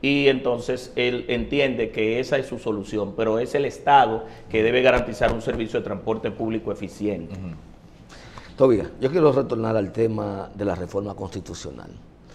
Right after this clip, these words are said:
Speaker 3: para que nos explique un poco el funcionamiento de la Asamblea Revisora que se reúne hoy.
Speaker 1: Sí.
Speaker 3: Y que además
Speaker 1: A las
Speaker 3: hay
Speaker 1: dos de la
Speaker 3: otros,
Speaker 1: tarde.
Speaker 3: hay otros temas por ahí, tienen pendiente el proyecto de ley de presupuesto,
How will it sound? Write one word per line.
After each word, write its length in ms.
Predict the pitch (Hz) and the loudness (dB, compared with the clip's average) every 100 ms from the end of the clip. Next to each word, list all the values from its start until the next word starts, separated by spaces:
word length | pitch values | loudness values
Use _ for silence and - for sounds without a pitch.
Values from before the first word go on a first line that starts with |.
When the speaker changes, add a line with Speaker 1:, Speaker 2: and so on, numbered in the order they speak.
| - - - | -20 -20 -10
Speaker 3:
para 160 | 98 | -8
que 100 | 101 | -4
nos 140 | 104 92 | -4 -6
explique 320 | - 123 139 | -4 -6 -4
un 120 | 123 | -6
poco 540 | - 107 - - 92 90 - - | -2 -4 -6 -8 -8 -10 -18 -2
el 100 | 107 | 0
funcionamiento 800 | 101 110 - 110 104 120 139 135 | 0 -4 -4 -4 -2 0 -2 -2
de 40 | 120 | -4
la 40 | 107 | -4
Asamblea 380 | 95 95 107 | -6 -4 -2
Revisora 560 | 104 110 107 107 104 104 - - - - | 0 0 0 0 -2 -2 -8 -18 -16 -8
que 300 | 117 135 - | 2 2 2
se 200 | - 123 | 0 0
reúne 500 | 101 104 101 127 123 | 2 0 0 2 2
hoy. 300 | 160 180 87 - - | 2 0 -2 -8 -8
Speaker 1:
Sí. 200 | 110 98 - - | -6 -6 -8 -10
Speaker 3:
Y 20 | |
que 140 | - | 0
además 420 | 156 175 151 147 123 | 6 6 6 4 2
Speaker 1:
A 40 | |
las 100 | 101 | 4
Speaker 3:
hay 120 | 113 | 8
Speaker 1:
dos 80 | 131 | 10
de 60 | 165 | 8
la 40 | |
Speaker 3:
otros, 260 | - 180 - | 6 4 2
Speaker 1:
tarde. 100 | - | 0
Speaker 3:
hay 180 | - 120 | 4 6
otros 380 | 180 196 185 - | 6 6 2 6
temas 320 | 165 160 147 | 4 6 2
por 220 | - 147 | 2 4
ahí, 260 | 147 135 135 | 6 6 4
tienen 420 | 131 135 131 131 | 2 2 2 2
pendiente 480 | 123 120 120 123 127 | 2 4 6 6 4
el 80 | 117 | 0
proyecto 480 | 110 117 117 117 117 | 2 6 6 6 4
de 80 | 113 | 6
ley 100 | 113 | 4
de 60 | |
presupuesto, 840 | 110 104 113 120 117 - 117 107 | 2 0 2 6 6 6 2 2